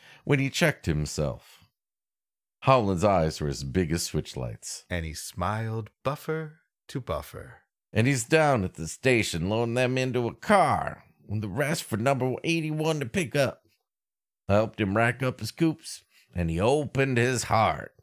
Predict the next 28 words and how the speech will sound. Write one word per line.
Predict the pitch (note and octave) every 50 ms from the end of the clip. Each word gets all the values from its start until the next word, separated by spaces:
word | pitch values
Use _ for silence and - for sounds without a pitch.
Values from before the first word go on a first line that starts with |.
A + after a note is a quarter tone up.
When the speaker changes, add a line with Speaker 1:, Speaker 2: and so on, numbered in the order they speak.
| _ -
Speaker 2:
"To | C#3 C#3
me, | C3 B2+ C3+ D3 D3+ C#3 A#2+ A#2 G#2+ G#2
baby. | F#2+ F2+ A2 B2 C3 C3 B2 B2+ C3 C3 B2+ A#2+ A2+ - _ _ _ _ _ -
I | B2 C3+ C#3+ C#3
had | B2+ A2+ C3 C3+ C3 A#2
the | A#2+ A#2
lock, | B2 B2+ C#3 D3 C#3 B2+ A#2 - _ -
and | F#2 F#2
he | A2 D3 F#3 F#3 D#3+
held | D#3 E3 F#3+ F#3+ D3+
the | C#3+ D3+
key." | C3 - E3+ A3+ A#3+ B3+ B3+ A3+ A#3 G#3 D#3+ G#2+ E2 - _ _ _ _ _ _ _ _ _ _
Speaker 1:
Skeeter | - - - - D#3 D3 B2 A2 F2
nudged | E2 E2+ E2+ E2 D#2+ D2 - - -
Howland | - E2+ D2+ D2 D2 C#2+ C#2 C#2 D2 D2 D#2+
and | D2+ D2 D#2
motioned | E2 E2 D2+ - - D2+ D2 D2 -
to | - -
the | - - D2
turkey | - - - D#2+ - - D#2 D2
very | A#1+ C#2+ D#2 D2+ C#2+
significantly. | - - - E2+ D2 D2 D2 D2 C#2+ - - - - - C#2 - - - C#2 C2+ B1+ B1 B1+ - _ _ _ _ _ _ _ _ _ _ _ _ -
In | F2+ F2
fact, | E2 - - G#2 G2+ F2+ D#2 D2+ - - - - - - - _ _ _ _ _ _ -
it | E2 C2+
was | C#2 C#2+ E2 D#2+ C#2+ F#2+
a | F#2
threat. | - - - E2+ D#2+ D2 C2 A#1 -